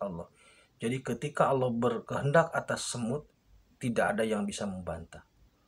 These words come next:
Ketika Allah berkehendak atas manusia, siapa yang bisa menolak? <clears throat> Akhirnya ketika pertemuan itu sudah terjadi,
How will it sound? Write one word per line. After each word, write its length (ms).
Ketika 480
Allah 160
berkehendak 640
atas 320
manusia, 640
siapa 560
yang 240
bisa 240
menolak? 800
<clears throat> 400
Akhirnya 480
ketika 480
pertemuan 560
itu 160
sudah 320
terjadi, 640